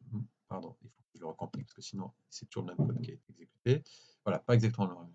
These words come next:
résultat. Enfin, donc, on a après, on peut diffuser sur le web, euh, quelque chose qui est soit statique, soit dynamique, mais c'est mieux si c'est dynamique, forcément, euh, qui comporte des explications, euh, du code, euh,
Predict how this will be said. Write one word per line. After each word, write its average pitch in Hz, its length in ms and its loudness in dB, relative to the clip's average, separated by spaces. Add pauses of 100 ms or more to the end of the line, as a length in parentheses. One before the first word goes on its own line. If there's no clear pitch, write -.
résultat. - 380 -4
Enfin, - 220 0
donc, 117 160 6 (440)
on 165 160 12
a 123 280 10
après, 151 420 4 (400)
on 120 80 8
peut 185 140 8
diffuser 120 320 2
sur - 160 0
le 90 100 4
web, 98 340 2 (680)
euh, 92 160 2
quelque 117 160 4
chose 117 180 8
qui 113 120 0
est 117 60 -2
soit 127 220 4
statique, 117 320 2
soit 98 160 0
dynamique, 85 480 2
mais 95 60 -6
c'est - 180 -6
mieux 85 140 -10
si - 140 -10
c'est - 180 -14
dynamique, 135 280 -4 (180)
forcément, 113 420 -4 (340)
euh, 113 60 6
qui 117 240 2
comporte 117 420 6
des 151 180 6
explications, 117 800 0 (300)
euh, 95 140 4
du 107 260 0
code, 139 480 4 (240)
euh, 90 300 0